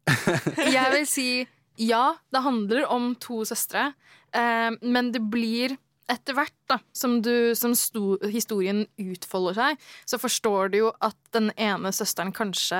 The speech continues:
Speaker 2: er en litt sånn unreliable narrator, og at de tingene vi ser,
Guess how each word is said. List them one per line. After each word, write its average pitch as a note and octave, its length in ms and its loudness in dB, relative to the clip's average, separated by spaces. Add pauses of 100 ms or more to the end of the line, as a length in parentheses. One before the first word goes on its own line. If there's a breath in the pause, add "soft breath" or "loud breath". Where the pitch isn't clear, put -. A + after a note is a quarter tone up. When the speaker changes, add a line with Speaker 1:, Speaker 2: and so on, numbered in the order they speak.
(140)
Speaker 2:
er F3 320 -4
en F3 140 -4
litt F3+ 220 -6
sånn F3 440 -4
unreliable F3+ 800 -2
narrator, F3+ 500 -2 (180)
og G#3 200 0
at - 260 -12
de A3 260 -4
tingene G3 480 -4
vi G3 160 -4
ser, D4 560 0